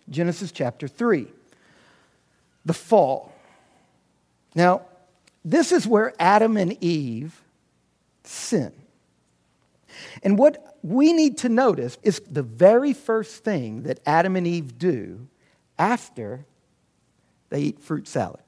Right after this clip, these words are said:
okay? Verse seven. "Then the eyes of both were opened, and they knew that they were naked,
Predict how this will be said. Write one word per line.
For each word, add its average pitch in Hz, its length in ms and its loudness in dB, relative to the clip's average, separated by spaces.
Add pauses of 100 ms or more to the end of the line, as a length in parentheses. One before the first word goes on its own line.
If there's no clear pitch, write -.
(140)
okay? 160 200 0 (920)
Verse 151 240 -2
seven. - 380 -2 (880)
"Then 196 240 0
the 185 200 -2
eyes 240 500 8
of 131 320 -4
both 220 520 2 (240)
were 180 360 0
opened, 202 540 0 (1000)
and 170 140 4
they 175 120 8
knew 233 300 6
that 320 160 4
they 240 180 6
were 196 160 2
naked, 175 640 -2